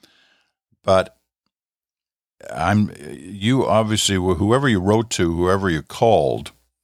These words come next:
um, it, it's really, un-, I gotta tell you, most people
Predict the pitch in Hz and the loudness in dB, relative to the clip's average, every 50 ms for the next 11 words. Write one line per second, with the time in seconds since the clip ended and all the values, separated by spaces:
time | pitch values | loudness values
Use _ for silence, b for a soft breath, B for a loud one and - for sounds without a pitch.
0 | _ _ _ _ _ _ _ _ _ _ _ _ _ _ _ _ _ _ _ _ | _ _ _ _ _ _ _ _ _ _ _ _ _ _ _ _ _ _ _ _
1 | _ _ _ _ _ _ _ _ _ _ _ - - - - 82 82 80 78 76 | _ _ _ _ _ _ _ _ _ _ _ -20 -14 -6 -2 0 2 2 2 2
2 | 71 69 65 65 64 55 - - _ _ _ _ _ _ _ _ _ _ _ - | 0 -2 -4 -6 -8 -10 -12 -18 _ _ _ _ _ _ _ _ _ _ _ -6
3 | 87 87 78 50 - 76 71 - - 78 80 95 101 95 87 82 80 73 - - | -4 -2 -2 -2 -4 -8 -6 -4 -4 -2 2 2 2 2 2 2 0 0 0 0
4 | 98 104 - - 69 78 - - - - - - - - - - - - - - | 0 0 -2 -4 -8 -10 -10 -12 -14 -20 -14 -10 -10 -10 -8 -10 -12 -12 -12 -14
5 | - - - - - _ _ _ _ _ _ _ _ - 80 85 78 71 95 90 | -14 -16 -18 -20 -20 _ _ _ _ _ _ _ _ -8 -4 -4 0 0 0 0
6 | 82 - - 110 98 90 78 71 69 69 - - _ _ _ _ _ _ _ _ | 0 0 0 2 2 2 0 0 -2 -4 -6 -10 _ _ _ _ _ _ _ _
7 | _ _ _ - 87 87 92 98 98 - - - 95 85 85 82 80 - - - | _ _ _ -18 -6 0 2 2 2 2 2 0 0 0 0 -2 -2 -2 -4 -6